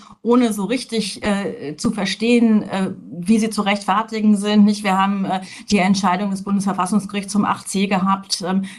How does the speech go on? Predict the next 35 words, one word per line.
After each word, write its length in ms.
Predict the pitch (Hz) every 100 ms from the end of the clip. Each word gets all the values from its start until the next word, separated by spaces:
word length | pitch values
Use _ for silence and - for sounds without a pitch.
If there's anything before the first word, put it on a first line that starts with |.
| -
die 100 | 190
ja 360 | 185 175 190 - -
auch 140 | -
noch 140 | 196 190
ein, 260 | 143 180
ein, 220 | - 185 175
ein, 580 | - - 127 175 170
ein, 260 | - 151 160 - - - _ _ 180
ja, 220 | 170 - - _ _
einen 240 | - 180
zweiten 380 | 180 185 180 190
Akt 340 | - 349 - 190
haben 380 | 185 190 185
wird, 320 | 185 202 202 175
ja, 240 | 175 175
weil 320 | 170 170 175
das 320 | 170 170 - -
F 360 | - - 180
G 120 | 185
Hamburg 320 | 180 185 180 185
ja 100 | 180
Wiederholungstäter 800 | 170 175 214 196 - 196 190 180
ist 140 | 185 -
und 100 | 175
nochmal 260 | 214 208
vorgelegt 560 | 196 190 190 185 185 185
hat. 160 | 185 180 - - _
Also 200 | 196 214
wir 140 | 220
sehen 220 | 220 240 240
da, 100 | 196
wir 140 | 196
haben 160 | 208 196
verfassungsrechtliche 800 | 190 247 254 226 214 208 202 202
Fragen. 520 | - 190 185 208 196